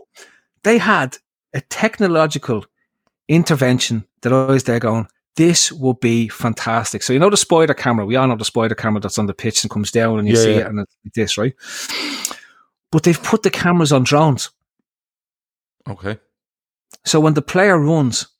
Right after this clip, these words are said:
Speaker 1: the drone is following behind him.
Speaker 2: Right.
Speaker 1: Right? And the camera angle, then when they're showing the re-, the, the, um,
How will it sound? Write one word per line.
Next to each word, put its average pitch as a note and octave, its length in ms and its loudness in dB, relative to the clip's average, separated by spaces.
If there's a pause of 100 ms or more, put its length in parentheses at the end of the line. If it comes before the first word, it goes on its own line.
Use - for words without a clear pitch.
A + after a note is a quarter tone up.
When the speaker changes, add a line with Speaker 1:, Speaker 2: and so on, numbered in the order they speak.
(300)
Speaker 1:
the B2+ 80 -6
drone D#3 340 2
is C#3 120 0
following C#3 320 2
behind B2+ 320 0
him. G2 100 -12 (1600)
Speaker 2:
Right. B2 280 -6
Speaker 1:
Right? C#3 200 -2 (720)
And C3 80 2
the C3+ 40 2
camera F#3+ 380 2
angle, C3+ 380 2 (280)
then C#3 240 4
when C3 100 4
they're B2 60 2
showing C#3 300 2
the C3 80 0
re-, C#3 300 -2
the, A2+ 1000 2 (100)
the, A#2 80 -4
um, G#2+ 480 -2